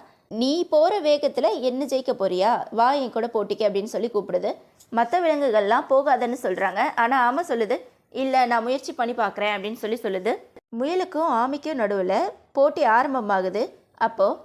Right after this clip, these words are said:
முயல் வந்து ரொம்ப வேகமா ஓடுது. ஆமையால ஓட முடியல,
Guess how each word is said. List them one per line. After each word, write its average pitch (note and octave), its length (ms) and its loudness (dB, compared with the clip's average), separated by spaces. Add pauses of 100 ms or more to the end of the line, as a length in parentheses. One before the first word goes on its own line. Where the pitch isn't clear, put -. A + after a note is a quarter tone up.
(140)
முயல் C4+ 420 0
வந்து A#3 400 0 (200)
ரொம்ப A#3+ 300 -2
வேகமா B3+ 340 0
ஓடுது. A3+ 460 2 (480)
ஆமையால C4+ 520 2
ஓட C#4 280 4
முடியல, A3 440 -2